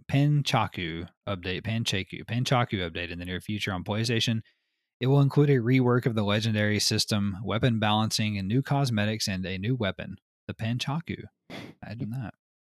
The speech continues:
F one twenty-two will get cross-platform play by the end of this month, and a free trial weekend will take place on August twelfth through the fourteenth.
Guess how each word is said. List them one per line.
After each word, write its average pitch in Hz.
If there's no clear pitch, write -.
F 135
one 143
twenty-two 139
will 135
get 113
cross-platform 104
play 107
by 127
the 95
end 92
of 85
this 90
month, 117
and 104
a 98
free 127
trial 120
weekend 90
will 87
take 87
place 95
on 98
August 92
twelfth 101
through 101
the 95
fourteenth. 107